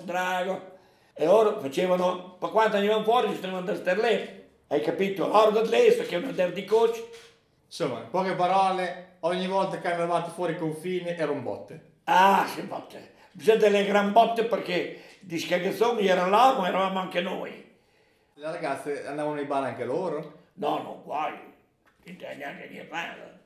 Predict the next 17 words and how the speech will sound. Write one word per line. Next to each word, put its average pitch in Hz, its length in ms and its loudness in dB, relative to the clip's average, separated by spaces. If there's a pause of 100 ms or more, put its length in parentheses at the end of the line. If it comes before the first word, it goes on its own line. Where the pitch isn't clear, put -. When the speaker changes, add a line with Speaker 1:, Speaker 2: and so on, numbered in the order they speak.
(840)
Speaker 1:
Non 135 120 -10
venivano 151 300 -2
Speaker 2:
Non - 80 -2
Speaker 1:
mica. 202 120 4
Speaker 2:
potevano 226 340 4
venire 202 280 0
dentro 208 260 -4
le 143 100 -6
ragazze? 135 220 -2
Speaker 1:
No, 214 300 6
non 180 100 -2
è 214 80 4
che 180 120 -2
non 165 180 -2
potevano, 185 580 4
non 165 180 -12
venivano, 226 640 -6